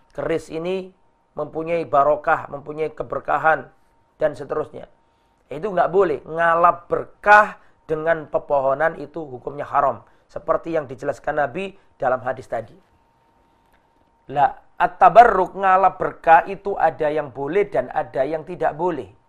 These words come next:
Kalau ngalap berkah itu ada dalilnya, monggo silakan, ndak apa-apa. Seperti ngalap berkah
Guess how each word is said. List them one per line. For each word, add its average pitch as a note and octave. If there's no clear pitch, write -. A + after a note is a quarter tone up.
Kalau G#3
ngalap F#3
berkah D#3
itu E3+
ada D3
dalilnya, C3
monggo F3
silakan, D3
ndak C3+
apa-apa. C#3
Seperti G3
ngalap D#3
berkah E3+